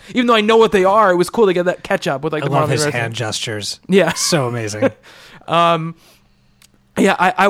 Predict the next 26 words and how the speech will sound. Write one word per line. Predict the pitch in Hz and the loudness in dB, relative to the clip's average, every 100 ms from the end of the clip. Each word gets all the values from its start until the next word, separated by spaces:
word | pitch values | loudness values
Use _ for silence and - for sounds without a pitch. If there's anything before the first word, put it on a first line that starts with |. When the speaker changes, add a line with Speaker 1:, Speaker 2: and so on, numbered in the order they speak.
| 175 | 2
Speaker 1:
it | 202 | 0
was | 185 | 2
so | 247 214 | 0 0
cool | - 233 185 | 0 -2 -2
to | 170 | -4
see | - 185 | -6 -4
that | 170 | -4
stuff | - - | -4 -6
kind | 170 | -6
of | 147 | -6
come | 170 | -8
to | |
fruition. | 165 160 | -6 -4
That | 180 | -2
we've | 180 | -4
been | 165 | -4
talking | 185 180 185 | -2 -2 -2
about | 165 151 | -4 -4
since | 165 160 | -6 -6
Avengers, | 151 147 147 147 - - | -6 -6 -6 -6 -8 -14
the | 175 160 | -6 -6
end | |
of | 156 | -4
Avengers, | 147 147 147 | -6 -6 -8
when | 147 | -8
we, | 147 | -10